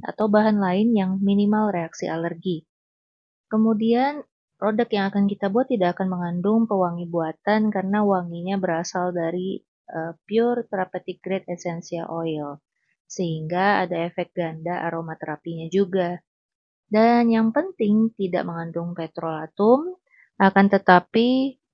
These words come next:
fungsinya pelembabnya digantikan oleh shea butter atau cocoa butter atau butter lainnya. Dan tidak mengandung pengawet paraben karena yang digunakan sebagai antioksidan pada produk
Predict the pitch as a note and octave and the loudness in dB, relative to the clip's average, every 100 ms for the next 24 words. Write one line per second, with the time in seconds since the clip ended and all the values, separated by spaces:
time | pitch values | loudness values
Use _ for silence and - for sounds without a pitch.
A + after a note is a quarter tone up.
0 | _ _ G3+ G3+ - G3 F#3+ G#3 A#3+ B3 | _ _ 0 0 2 0 2 2 2 2
1 | - F#3 F#3 F3 - G3+ G#3+ F#3+ F3 F3 | 0 0 2 -2 0 2 2 2 0 0
2 | F3 E3+ F#3+ F#3 D#3+ D#3+ D#3+ E3+ - F3 | -2 -2 -2 0 -2 0 0 -2 -2 -2
3 | D#3+ D#3 - G3+ A3 D#3+ - E3+ E3+ E3 | -2 -4 2 4 4 2 -2 -6 -4 -6
4 | - D#3+ D#3 D3+ D3+ - D#3+ F#3+ G3 E3+ | -4 -4 -4 -6 -8 -6 -4 -4 -4 -8
5 | - F#3+ F3+ E3 _ G#3+ G3+ D#3+ D#3 D3+ | -4 -4 -2 -4 _ -2 0 -2 -2 -6
6 | D3 D3 D3+ _ _ _ _ _ - C4 | -6 -8 -10 _ _ _ _ _ 0 2
7 | D4+ C#4 A3 G#3 G#3+ G#3+ G#3+ G3+ G3 G3 | 2 0 0 2 2 2 2 2 0 0
8 | F#3+ F#3+ - F#3 F3 E3+ F3 F#3+ A3+ F#3+ | 0 -2 -2 0 0 0 0 0 -2 -2
9 | E3 F3 F3+ F3 E3+ E3 D#3+ D#3+ F#3 F#3+ | -4 -6 -6 -4 -4 -4 -4 -6 -6 -6
10 | E3+ D#3 D#3 D3 D#3 D#3+ D#3 - F3 E3+ | -6 -6 -4 -6 -6 -6 -6 -4 -2 2
11 | G3+ A3 F3+ E3+ - A3 F3 | 4 4 2 0 0 0 2